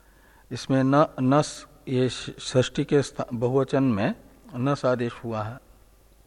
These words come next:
इसलिए अस्माकम ये अर्थ निकलेगा उसका।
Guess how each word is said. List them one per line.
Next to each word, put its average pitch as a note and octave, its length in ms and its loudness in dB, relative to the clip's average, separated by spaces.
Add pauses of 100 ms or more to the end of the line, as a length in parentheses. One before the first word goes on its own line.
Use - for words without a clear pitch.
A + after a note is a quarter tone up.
(1080)
इसलिए B2+ 560 0
अस्माकम C#3+ 640 2
ये C3 100 2
अर्थ B2+ 260 2
निकलेगा A#2 460 -2
उसका। A2+ 240 -10